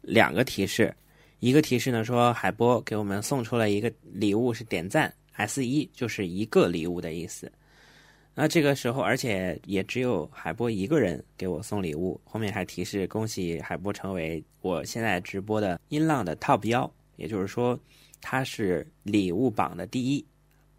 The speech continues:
也就是我们直播界所说的榜一。那么可谓是信息朗读的非常全面了。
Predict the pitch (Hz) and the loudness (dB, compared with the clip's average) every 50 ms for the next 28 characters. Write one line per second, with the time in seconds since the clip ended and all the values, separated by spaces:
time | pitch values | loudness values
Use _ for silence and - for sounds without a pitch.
0 | _ - - 98 87 110 110 113 92 90 87 80 82 95 - - 101 110 123 143 | _ -6 -4 -4 -4 -4 -4 -2 -2 -2 -2 -2 -4 -8 -8 -4 -4 -2 0 2
1 | 143 139 143 123 90 73 - - - _ _ _ - - - - 82 - - 120 | 0 2 2 0 0 -2 -6 -10 -18 _ _ _ -10 -6 -4 -4 -4 -4 -4 -2
2 | 113 - - - - - - - 117 117 131 139 151 - _ _ _ - 131 135 | -2 -2 -2 -4 -6 -6 -8 -10 -6 -6 -6 -6 -6 -10 _ _ _ -2 0 2
3 | 135 131 120 - - - 104 107 113 120 117 110 - - 113 107 104 101 101 - | 2 2 2 0 0 2 4 4 6 4 2 2 -2 0 2 2 2 2 0 -4
4 | - 127 113 - - 139 127 117 92 82 80 90 92 90 90 104 - 131 - 127 | -4 -6 -6 -4 -2 -2 0 0 -2 -4 -4 -6 -2 -2 -2 -2 -4 -4 -4 -4
5 | 127 131 - - 87 87 101 131 143 123 92 71 - | -4 -6 -6 -8 -8 -6 -2 -2 -2 0 -2 -4 -6